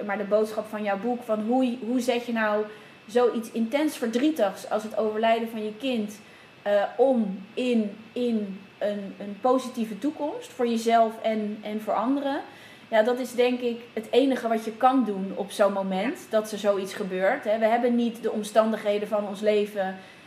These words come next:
eh, in de hand, helaas. Eh, er gebeuren gewoon dingen waar je niet op voorbereid bent en, eh,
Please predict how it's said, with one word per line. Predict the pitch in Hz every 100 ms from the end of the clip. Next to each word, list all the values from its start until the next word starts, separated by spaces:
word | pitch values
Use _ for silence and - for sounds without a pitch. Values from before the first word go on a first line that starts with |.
| -
eh, | 196 190
in | 226 220
de |
hand, | 185 190 370 - - -
helaas. | 220 214 196 285 - - - - - -
Eh, | 208
er | 214
gebeuren | 214 208 226 226 208
gewoon | 214 208 208
dingen | 208 233 208 196
waar | 202 202
je | 208
niet | 226 233
op | 208 -
voorbereid | 233 220 190 190 190
bent | 196 185 190
en, | 190 196 196 190
eh, | 190